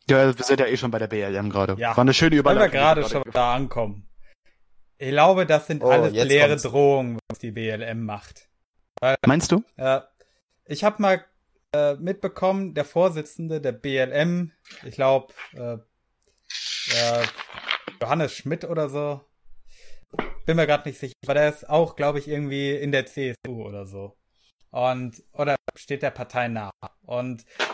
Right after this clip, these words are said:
Speaker 2: wir haben ja hier Joachim Herrmann, den Innenminister von Bayern, der nach dem Schanzenfest dieses Interview gegeben hat, in dem er gesagt hat,
Speaker 1: <laughs> Ja.
Speaker 2: „Ja, wir werden uns jetzt
Speaker 3: Großartig.
Speaker 2: kümmern.“ Also, ich glaube,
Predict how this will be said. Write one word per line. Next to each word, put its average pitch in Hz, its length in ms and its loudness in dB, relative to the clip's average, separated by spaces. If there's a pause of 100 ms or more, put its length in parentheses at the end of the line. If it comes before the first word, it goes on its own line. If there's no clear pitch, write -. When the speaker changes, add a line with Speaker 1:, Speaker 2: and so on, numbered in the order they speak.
(300)
Speaker 2:
wir 151 120 0
haben 208 180 2
ja 190 100 4
hier 180 280 0
Joachim 151 520 -2 (140)
Herrmann, 190 440 -2 (220)
den 151 160 -8
Innenminister 175 960 -2
von 147 340 -2 (400)
Bayern, 151 460 -2
der 131 300 0
nach 143 220 -6
dem 143 140 -8
Schanzenfest 156 760 -4
dieses 135 280 -6
Interview 131 460 -4
gegeben 123 360 -8 (120)
hat, 135 100 -10
in 135 100 -6
dem 131 140 -2
er 127 100 -2
gesagt 131 360 2
hat, - 180 6
Speaker 1:
<laughs> - 60 -4
Ja. 120 280 4
Speaker 2:
„Ja, 156 300 6
wir 151 140 4
werden 165 220 2
uns 151 160 -4
jetzt 135 200 0
Speaker 3:
Großartig. 113 320 -2
Speaker 2:
kümmern.“ 104 160 -6 (240)
Also, 147 420 0 (760)
ich 160 220 -8
glaube, 165 680 0